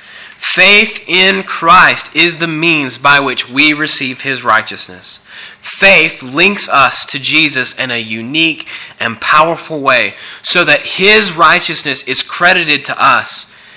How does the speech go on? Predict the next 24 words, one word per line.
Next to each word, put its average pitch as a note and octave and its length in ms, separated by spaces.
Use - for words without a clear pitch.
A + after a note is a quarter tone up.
and A2+ 140
our D3 300
sin C3+ 440
is G#2 100
paid B2+ 280
in A2+ 120
full. G#2 440
His F3 280
death F3+ 520
becomes D3 320
our C3+ 280
death, G#2 400
so - 160
that G#2+ 140
his C#3+ 240
life B2+ 440
might F#2 200
become F#2 320
our E2+ 220
life. - 440
Eternal E3 540
life C3 460
with A#2 240
Christ, - 600